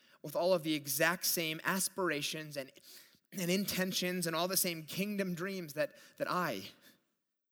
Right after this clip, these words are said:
and most Christ followers have.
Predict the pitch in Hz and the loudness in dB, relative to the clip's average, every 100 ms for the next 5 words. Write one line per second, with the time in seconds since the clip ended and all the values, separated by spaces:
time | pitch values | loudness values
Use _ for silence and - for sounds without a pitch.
0 | _ _ _ _ _ - 156 190 175 - | _ _ _ _ _ -10 2 4 4 4
1 | 185 156 - 170 165 143 127 - 147 120 | 4 4 2 0 0 -2 -4 -2 -2 -4
2 | - | -10